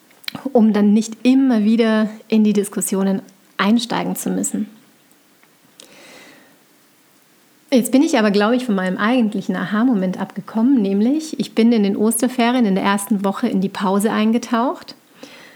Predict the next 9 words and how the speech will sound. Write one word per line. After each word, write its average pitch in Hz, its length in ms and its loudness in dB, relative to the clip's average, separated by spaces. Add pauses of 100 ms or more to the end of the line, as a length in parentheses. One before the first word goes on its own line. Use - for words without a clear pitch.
(560)
und 202 340 2
erst 226 320 0
in 190 240 0
dieser 269 420 0
Woche 214 380 0 (260)
habe 208 200 0
ich 226 220 0
den 202 200 2
richtigen 202 880 2